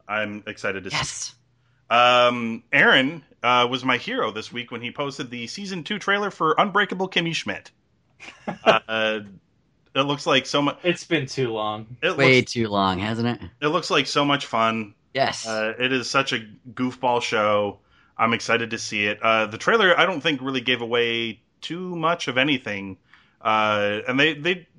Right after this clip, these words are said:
Speaker 1: uh, when I went back and looked at the previews before they released the first season, which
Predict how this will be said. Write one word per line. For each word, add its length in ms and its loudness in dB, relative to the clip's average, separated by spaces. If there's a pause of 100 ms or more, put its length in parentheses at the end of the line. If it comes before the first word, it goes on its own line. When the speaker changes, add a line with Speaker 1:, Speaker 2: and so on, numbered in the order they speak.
(600)
Speaker 1:
uh, 280 4
when 120 -2
I 60 4
went 180 -4
back 200 2
and 100 -6
looked 160 -6
at 80 -12
the 80 -6
previews 460 -2
before 280 -4
they 100 -2
released 360 -4
the 80 -4
first 300 -2
season, 280 -6
which 280 -2